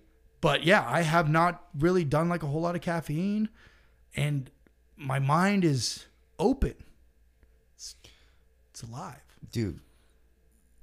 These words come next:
Speaker 2: And I can understand why. You know, there are a lot of things that were impairing you,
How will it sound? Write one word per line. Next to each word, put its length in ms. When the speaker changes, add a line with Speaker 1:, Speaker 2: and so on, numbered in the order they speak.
Speaker 2:
And 140
I 100
can 160
understand 460
why. 320
You 120
know, 120
there 100
are 40
a 40
lot 200
of 80
things 260
that 200
were 420
impairing 600
you, 260